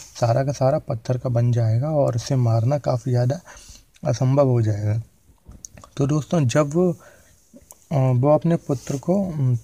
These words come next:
उस जल में डुबकी लगा रही थी, तो क्या होता है, उसने उसका पैर पकड़ रखा था और इसी वजह से उसकी जो एड़ी थी वो कमज़ोर रह गई और इसी वजह से वो, अम, राजा मारा गया। तो इस तरीके से आप इसे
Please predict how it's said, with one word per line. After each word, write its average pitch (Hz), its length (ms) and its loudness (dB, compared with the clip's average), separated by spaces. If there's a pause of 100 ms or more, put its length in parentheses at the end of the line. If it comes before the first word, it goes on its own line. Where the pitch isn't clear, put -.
(160)
उस 151 260 -4 (320)
जल 127 300 0
में 156 240 0
डुबकी 123 260 -2
लगा 127 300 2
रही 131 200 0
थी, 151 60 -2
तो 139 180 -2
क्या 143 160 -2
होता 147 220 -4
है, 160 40 -4
उसने 175 200 -4 (480)
उसका - 220 -4
पैर 131 360 -2
पकड़ 120 340 -4
रखा 127 260 -2
था 175 120 -4
और 151 120 0
इसी 165 200 -4
वजह 135 280 0
से 156 160 -6
उसकी 147 300 -4
जो 165 300 -6
एड़ी 135 360 0
थी 170 120 0
वो 170 120 -2
कमज़ोर 131 500 0 (680)
रह 117 280 0
गई 113 180 2
और 120 320 -2
इसी 147 240 -6
वजह 135 220 0
से 151 180 -4
वो, 190 220 -2
अम, 131 300 -2 (180)
राजा 117 340 2
मारा 117 360 2
गया। 104 260 -4 (600)
तो 160 160 -4
इस 160 180 -4
तरीके 151 300 0
से - 180 -6
आप 139 220 -2
इसे 135 440 -2